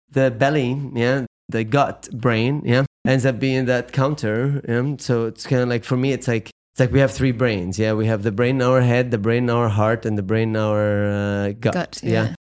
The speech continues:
Speaker 1: The brain in our head is basically, is that intellectual, mental, let's say, thought-driven, uh, process. The brain in our gut is the action, yeah?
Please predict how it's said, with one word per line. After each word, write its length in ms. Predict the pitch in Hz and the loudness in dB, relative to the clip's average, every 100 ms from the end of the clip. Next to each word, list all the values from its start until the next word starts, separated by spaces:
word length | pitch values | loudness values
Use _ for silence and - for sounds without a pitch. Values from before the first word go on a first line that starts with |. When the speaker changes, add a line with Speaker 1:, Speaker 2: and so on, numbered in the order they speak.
| _ | _
Speaker 1:
The 100 | 117 | -6
brain 200 | 120 143 | -2 0
in 80 | 139 | 2
our 180 | 135 131 | 2 2
head 380 | 139 135 123 - | 4 2 0 -4
is 340 | 120 123 117 | -4 -2 -2
basically, 560 | 107 127 120 120 123 117 | -2 -2 -2 -2 -2 0
is 140 | 107 | 0
that 280 | 113 113 - | 2 0 -2
intellectual, 840 | 120 107 117 120 - - 113 113 | -4 -2 0 0 0 -4 -2 0
mental, 1000 | 113 113 113 - 117 113 113 110 110 110 107 | 0 -2 -2 -2 0 0 0 0 0 0 0
let's 160 | 110 - | -2 0
say, 160 | 107 | 0
thought-driven, 1900 | 98 - 110 - - - - _ 101 113 107 113 110 110 110 110 110 110 110 | 0 0 0 0 -8 -18 -18 _ -2 0 2 2 0 0 -2 -2 -4 -2 -2
uh, 260 | 110 107 104 - - | 0 -2 -4 -6 0
process. 520 | 127 120 110 - - - _ | 0 0 -4 -6 -12 -16 _
The 500 | - 127 123 120 117 107 | 2 4 4 2 0 0
brain 240 | 127 131 | 0 2
in 60 | 127 | 2
our 220 | 120 117 | 2 2
gut 320 | 110 135 139 | 2 2 2
is 140 | 117 107 | -2 0
the 120 | - | 0
action, 580 | 123 - - 92 98 104 | -2 -2 -6 -4 -4 -2
yeah? 180 | 110 | 0